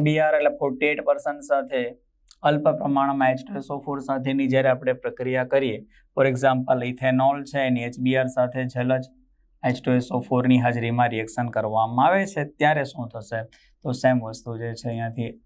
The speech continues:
એચ ટુ દૂર થશે અને બની જશે સી ટુ એચ ફાઈવ બી આર, એચ ટુ બ્રોમોઇથેન. હવે જો પ્રયોગશાળાની અંદર તમારે કરવો હોય, તો પ્રયોગશાળાની અંદર તમારે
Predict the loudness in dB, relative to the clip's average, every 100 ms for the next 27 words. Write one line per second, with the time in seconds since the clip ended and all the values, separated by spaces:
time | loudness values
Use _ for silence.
0 | _ _ _ _ _ _ 0 0 -2 -2
1 | 0 2 2 2 0 0 2 2 0 -6
2 | -4 -2 -2 -4 -6 -6 -2 -2 0 0
3 | 2 2 2 2 0 -8 -12 -12 -8 -2
4 | 0 -2 -2 2 4 4 2 -4 -6 -8
5 | -10 -12 _ _ _ _ _ _ _ _
6 | _ _ _ _ _ _ -20 -20 _ _
7 | _ _ _ _ 4 6 6 4 4 4
8 | 4 2 2 4 4 2 0 2 2 0
9 | 0 -2 -2 -2 -2 -4 -8 -12 -16 _
10 | -16 -4 0 0 2 2 2 2 -2 -2
11 | 0 0 2 2 2